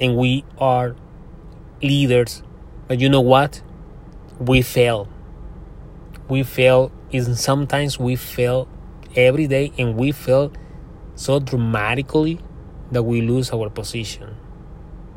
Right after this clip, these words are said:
in leadership. But you know what? This is the way to make a great comeback. So if you like this episode, practice and implement these three things, and you're gonna have a great comeback. If you like this episode,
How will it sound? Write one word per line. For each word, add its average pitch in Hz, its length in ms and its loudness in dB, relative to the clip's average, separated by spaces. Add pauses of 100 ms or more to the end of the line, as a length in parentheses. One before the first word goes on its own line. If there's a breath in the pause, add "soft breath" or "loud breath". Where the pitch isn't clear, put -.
in 120 160 0
leadership. 107 400 -4 (960 loud breath)
But 131 100 6
you 135 100 6
know 139 100 6
what? 139 300 8 (380 loud breath)
This 165 260 6
is 151 140 2
the 135 120 4
way 143 400 6 (220)
to 131 100 0
make 127 160 4
a 120 120 8
great 120 260 4
comeback. 107 420 -2 (460 loud breath)
So - 180 8
if 139 140 6
you 156 100 8
like 160 220 6
this 147 180 2
episode, 160 460 6 (500 loud breath)
practice 175 520 4
and 147 120 4
implement 156 480 4
these 165 200 4
three 156 300 2
things, 165 500 0 (300 loud breath)
and 127 280 0
you're 156 240 4
gonna 131 260 0
have 143 320 4
a 135 60 6
great 127 320 2
comeback. 117 640 0 (1800 loud breath)
If 131 60 -6
you 160 80 8
like 202 140 8
this 196 180 -6
episode, 190 480 4